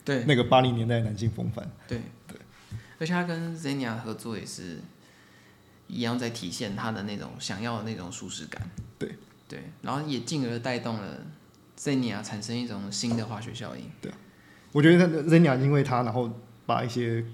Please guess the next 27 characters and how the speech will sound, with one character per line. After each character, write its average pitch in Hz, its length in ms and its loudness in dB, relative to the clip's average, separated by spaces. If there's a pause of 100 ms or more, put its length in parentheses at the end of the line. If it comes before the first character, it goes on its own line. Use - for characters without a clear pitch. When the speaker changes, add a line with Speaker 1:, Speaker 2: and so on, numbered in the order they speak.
Speaker 2:
更， 143 180 2
更 143 180 6
愿 127 160 2
意 123 60 2
去 127 140 0
接 113 240 0
触 113 200 -2 (800)
潮 - 180 0
牌 117 140 0
元 110 240 0
素 113 240 -2
和 110 180 -2 (160)
更 117 140 0
愿 113 140 0
意， 110 180 -4 (180)
更 131 160 6
愿 123 220 2
意 120 140 0
去 117 120 0
接-， 117 280 -2
接 120 200 2
触 117 240 -2
流 110 140 -2
行 - 240 -6
文 73 140 -10
化。 - 280 -12
Speaker 1:
对， - 120 -12